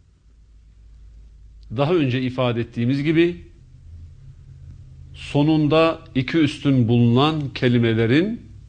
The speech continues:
yazılışlarında iki üstünün bulunduğu yerlerde bir de elif bulunmaktadır.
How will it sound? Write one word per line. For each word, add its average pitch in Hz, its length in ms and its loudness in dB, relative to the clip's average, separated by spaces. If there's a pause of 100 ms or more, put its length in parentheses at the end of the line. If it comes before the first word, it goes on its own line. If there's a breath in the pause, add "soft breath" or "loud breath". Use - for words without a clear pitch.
(140)
yazılışlarında 120 1120 0 (1200 soft breath)
iki 147 220 0
üstünün 131 520 2
bulunduğu 127 480 2
yerlerde 117 760 2 (760)
bir 151 340 0
de 175 100 4
elif 151 400 0
bulunmaktadır. 104 1040 -6